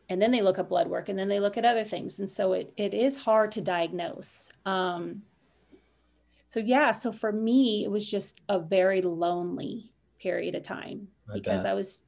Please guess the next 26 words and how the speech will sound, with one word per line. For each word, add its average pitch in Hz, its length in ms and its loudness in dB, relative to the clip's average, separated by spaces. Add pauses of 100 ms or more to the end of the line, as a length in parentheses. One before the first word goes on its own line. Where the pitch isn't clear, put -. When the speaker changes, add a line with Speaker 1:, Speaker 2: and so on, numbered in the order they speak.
Speaker 1:
too 254 260 0
afraid 185 500 2
to 190 80 -10
tell 175 260 -6
anybody. 170 600 -4 (1160)
Being 233 240 4
an 175 60 2
elite 165 220 0
athlete 165 340 0
and 185 220 0
not 185 200 0
knowing, 175 300 -2
like, 165 280 -4 (140)
on 175 340 -2
a 175 400 0 (220)
Olympic 185 360 -2
final 196 420 2
if 175 180 -2
I'm 180 200 -4
gonna 175 160 -4
feel 180 240 -2
like 170 260 -6
crap, - 460 0 (160)
you 185 160 -4
Speaker 2:
Right. 170 80 -4
Speaker 1:
know? 170 280 -8